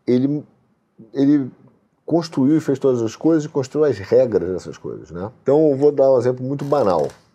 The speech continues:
né? Da, de como a graça, a graça de Deus funciona da forma complexa e as coisas banais. Imagina, imagina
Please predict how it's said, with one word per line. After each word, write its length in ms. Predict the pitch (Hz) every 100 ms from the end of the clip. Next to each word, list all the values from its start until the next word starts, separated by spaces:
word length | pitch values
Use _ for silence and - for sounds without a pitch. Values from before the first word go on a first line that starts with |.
| _ 80
né? 280 | 90 101 87
Da, 180 | 98 98
de 360 | - 107 98
como 220 | - 143 131
a 40 |
graça, 560 | 104 113 127 - 110 98 -
a 80 | 123
graça 280 | 113 120 -
de 60 |
Deus 120 | 127 120
funciona 640 | 127 - 127 143 170 170 - - _ -
da 180 | 104 113
forma 220 | 131 127
complexa 480 | 110 98 127 147 190
e 40 |
as 60 | 165
coisas 180 | 165 151
banais. 440 | 101 80 67 - _
Imagina, 540 | 151 139 147 196 185 - _ _ _
imagina 720 | 185 226 226 127 117 143 107